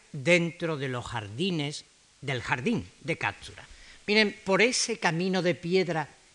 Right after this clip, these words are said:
que se adentra en el monte, se llega a la más importante de todas. Es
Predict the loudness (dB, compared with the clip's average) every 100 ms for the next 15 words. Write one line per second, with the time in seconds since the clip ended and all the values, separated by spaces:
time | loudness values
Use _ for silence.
0 | -2 2 2 2 0 2 2 2 -2 -8
1 | -12 -16 _ _ _ -2 0 0 -2 0
2 | 2 2 0 -6 -10 -12 -20 -20 -8 0
3 | 2 2 2 0 0 -2 -4 -2 0 2
4 | 2 2 0 -2 -2 -4 0 4 4 2
5 | -2 -2 -4 -6 -8 -14 -18 -20 _ _
6 | _ -20 -20 -2 4 6 6